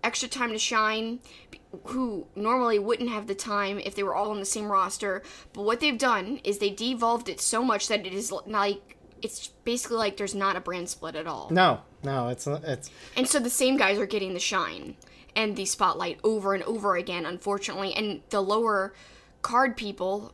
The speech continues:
Speaker 1: or even mid-carders, or even some upper carders, they're not getting a chance to shine. Let's talk about Nakamura, hasn't been around in forever.
Speaker 2: Yeah.
Speaker 1: Where
Speaker 2: Well,
Speaker 1: is he? What is
Speaker 2: yeah.
Speaker 1: he doing?
Speaker 2: Yeah, there's, there's plenty of those guys. And then, you know, even the guys,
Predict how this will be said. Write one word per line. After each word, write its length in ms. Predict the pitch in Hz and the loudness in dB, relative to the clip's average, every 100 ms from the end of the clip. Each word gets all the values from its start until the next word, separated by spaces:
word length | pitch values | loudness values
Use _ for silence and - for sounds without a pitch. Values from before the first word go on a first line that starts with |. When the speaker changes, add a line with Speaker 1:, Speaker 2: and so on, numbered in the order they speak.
| - | -2
Speaker 1:
or 100 | 226 | 0
even 500 | 277 285 240 202 156 - | 2 4 4 2 -6 -6
mid-carders, 760 | 214 262 254 285 247 262 285 | 0 0 0 0 2 2 0
or 40 | 262 | 0
even 220 | 180 349 | 0 2
some 180 | 330 320 | 2 4
upper 260 | - - | 2 2
carders, 360 | 294 277 220 214 | 0 2 0 2
they're 100 | 302 | 2
not 140 | 330 | 4
getting 200 | 311 294 | 2 0
a 40 | 269 | 0
chance 220 | 320 - | -2 -2
to 60 | 240 | -2
shine. 240 | 311 294 | -2 0
Let's 140 | 240 | -2
talk 120 | - 254 | -2 0
about 80 | |
Nakamura, 640 | 240 233 247 247 269 320 226 | 2 2 2 2 4 4 4
hasn't 240 | 233 233 | 0 -2
been 100 | 233 | 0
around 240 | 240 254 277 | 2 2 0
in 40 | |
forever. 420 | 302 320 427 185 - | -2 -4 -2 -4 0
Speaker 2:
Yeah. 300 | 143 156 156 - - | 4 4 4 -4 -10
Speaker 1:
Where 160 | - 349 | 0 4
Speaker 2:
Well, 80 | 392 | 6
Speaker 1:
is 120 | 415 | 4
he? 200 | 370 254 | 2 0
What 180 | - 311 | 0 0
is 140 | 294 | 2
Speaker 2:
yeah. 60 | 302 | 0
Speaker 1:
he 40 | 285 | 0
doing? 280 | 254 196 - | 0 -2 -2
Speaker 2:
Yeah, 240 | 143 156 - | 2 2 2
there's, 240 | 135 143 | 0 0
there's 300 | 147 131 135 | -2 0 0
plenty 300 | 139 175 175 | 4 4 6
of 80 | 151 | 6
those 280 | 143 151 139 | 6 6 4
guys. 360 | 139 127 131 - - - - | 6 6 6 2 -8 -16 -2
And 120 | 151 | 6
then, 260 | 196 240 226 | 8 8 6
you 100 | 214 | 6
know, 160 | 185 175 | 8 8
even 280 | 196 208 180 | 6 6 6
the 60 | |
guys, 480 | 160 170 170 165 - | 8 8 8 6 2